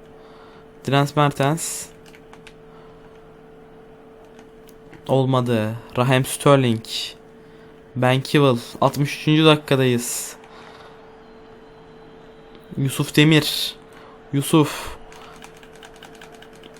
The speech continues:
Yusuf çok iyi getirdin topu.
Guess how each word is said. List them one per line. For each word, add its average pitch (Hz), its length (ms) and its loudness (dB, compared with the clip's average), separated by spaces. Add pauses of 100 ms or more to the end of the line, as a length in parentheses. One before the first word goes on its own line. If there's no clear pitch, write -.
(800)
Yusuf 143 260 -4
çok 165 240 2
iyi 160 100 2
getirdin 135 380 0
topu. 117 400 -4